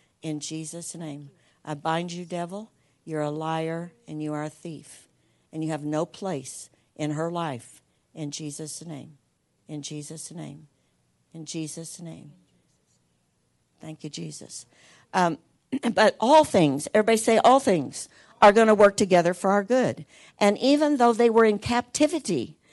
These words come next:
even though the children of Israel were in captivity, I want you to read what God says that they should do in that place. How many of you have ever been in a circumstance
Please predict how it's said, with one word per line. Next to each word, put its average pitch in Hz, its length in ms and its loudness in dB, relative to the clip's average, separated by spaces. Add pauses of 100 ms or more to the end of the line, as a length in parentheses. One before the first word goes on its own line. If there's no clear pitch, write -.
(220)
even 240 300 4
though 254 140 6
the 247 100 2
children 240 340 2
of 240 60 2
Israel 220 300 0
were 196 120 2
in 180 60 -2
captivity, 196 640 -4 (240)
I 202 100 6
want 233 240 6
you 277 80 2
to 262 80 0
read 233 220 -2
what 190 200 0
God 220 240 -2
says 185 360 -2 (320)
that 196 160 0
they 214 120 2
should 190 320 0
do 233 220 2
in 190 120 4
that 175 180 -2
place. 170 360 0 (220)
How 269 140 0
many 269 160 4
of 220 80 0
you 214 60 0
have 202 80 2
ever 190 200 4
been 180 220 2
in 165 100 -2
a 151 60 -2
circumstance 175 760 -4